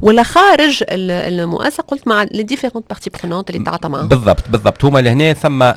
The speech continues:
Speaker 2: زوز أسباب مهمة،
Speaker 1: مهم.
Speaker 2: اللي هو كيما قلنا ال اي اي, c'est un changement.
Speaker 1: مهم.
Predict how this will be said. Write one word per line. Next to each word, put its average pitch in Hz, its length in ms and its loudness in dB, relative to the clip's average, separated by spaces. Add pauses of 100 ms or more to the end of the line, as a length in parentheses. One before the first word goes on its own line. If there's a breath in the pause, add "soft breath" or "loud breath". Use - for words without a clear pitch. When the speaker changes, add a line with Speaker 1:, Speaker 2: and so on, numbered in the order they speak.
Speaker 2:
زوز 147 340 -2
أسباب 107 360 0
مهمة، 82 380 -2
Speaker 1:
مهم. - 280 -18
Speaker 2:
اللي 107 140 0
هو 147 260 4
كيما 135 240 -2
قلنا 127 260 -2
ال 113 60 -2
اي 139 240 4
اي, 156 140 0 (540)
c'est - 180 -2
un 117 40 0
changement. 113 240 2
Speaker 1:
مهم. 170 480 -12